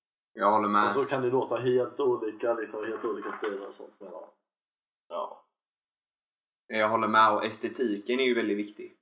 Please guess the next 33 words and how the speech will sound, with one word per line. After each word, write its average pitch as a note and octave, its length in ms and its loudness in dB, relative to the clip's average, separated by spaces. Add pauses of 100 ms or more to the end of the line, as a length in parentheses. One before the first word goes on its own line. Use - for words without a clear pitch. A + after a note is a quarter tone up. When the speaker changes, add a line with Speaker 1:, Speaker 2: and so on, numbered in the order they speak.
(120)
Speaker 2:
Ja, G#2+ 240 -8
exakt. - 340 -16
Speaker 1:
Estetiken G#2+ 680 -2
kan A2+ 140 2
ju A2 80 -2
vara G2+ 480 2
A A2 260 4
och G2+ 60 4
O A2 320 0
för A2 100 -2
en G2+ 160 -2
Soundcloud-rappare, G#2 1160 -2
liksom. A2 240 -6
Speaker 3:
Mm. G#2 120 -12 (340)
Speaker 1:
Vissa A2+ 400 0 (460)
rappare, G#2 560 4
till G#2+ 120 -6
exempel, G#2 500 -4 (520)
eh, A1+ 720 -8 (400)
kan A2+ 140 2
man G#2+ 100 0
ju G#2 60 0
fucka A2 340 0
med G#2+ 200 4
bara G#2 140 4
för G#2 120 -8
att G#2 60 -10
man G2 120 -8
tycker - 220 -6
arten A2 560 -2
är G#2+ 280 -8
så G#2 220 -8
pass - 600 -12